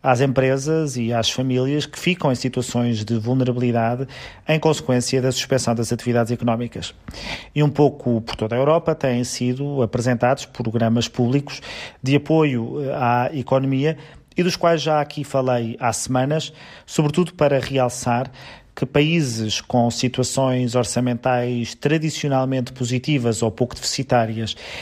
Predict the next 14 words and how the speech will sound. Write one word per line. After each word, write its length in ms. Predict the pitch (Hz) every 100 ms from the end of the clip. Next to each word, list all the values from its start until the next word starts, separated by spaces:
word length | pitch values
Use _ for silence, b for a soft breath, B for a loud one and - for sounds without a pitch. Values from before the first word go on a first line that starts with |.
| B
e 100 | 131
com 360 | 127 135 127 127
níveis 360 | 147 156 147 123
baixos 320 | 123 110 -
de 80 | 135
endividamento 600 | 127 127 127 139 151 - B B B
têm 200 | - 151
sido 340 | 147 143 131 147
capazes 540 | 185 185 139 151 151
de 100 | 156
apresentar 560 | 143 139 131 123 123 -
programas 500 | 127 123 123 123 110
mais 240 | 131 135
robustos, 640 | - 123 151 180 - -